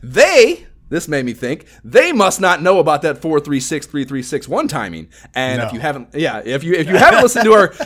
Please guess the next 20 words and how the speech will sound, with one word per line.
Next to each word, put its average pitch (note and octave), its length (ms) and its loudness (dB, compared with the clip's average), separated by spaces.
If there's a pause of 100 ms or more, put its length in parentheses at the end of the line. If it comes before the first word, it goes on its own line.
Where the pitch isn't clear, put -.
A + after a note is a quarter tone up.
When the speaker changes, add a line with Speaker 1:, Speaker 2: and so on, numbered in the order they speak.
(100)
Speaker 1:
to A3 120 4
our G3 120 6
commemorative G3+ 640 0
fiftieth F#3+ 300 -2
episode D#3+ 400 0
on G3+ 300 4
that C3+ 200 2
game, B2+ 380 -6 (160)
I C3 140 -2
highly E3+ 600 2
recommend D3 420 -2
going C3 220 -4
back B2 240 -4
in G#2+ 120 -14
the G#2 60 -12
catalog G#2 520 -8
and G2+ 120 -14
doing G2 280 -14
so, D#2+ 200 -12
because E2 440 -14